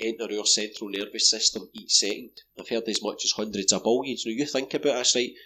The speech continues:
You can see everything in this room right behind us, all the books that's in there.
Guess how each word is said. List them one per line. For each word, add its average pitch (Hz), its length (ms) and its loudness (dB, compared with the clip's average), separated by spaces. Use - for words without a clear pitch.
You 127 160 0
can 143 220 -8
see - 360 6
everything 120 520 4
in 107 120 0
this 107 260 6
room 107 220 2
right 113 240 4
behind 123 380 0
us, 120 120 6
all 113 200 -2
the 110 100 0
books - 300 4
that's 147 160 10
in 139 140 0
there. 127 160 6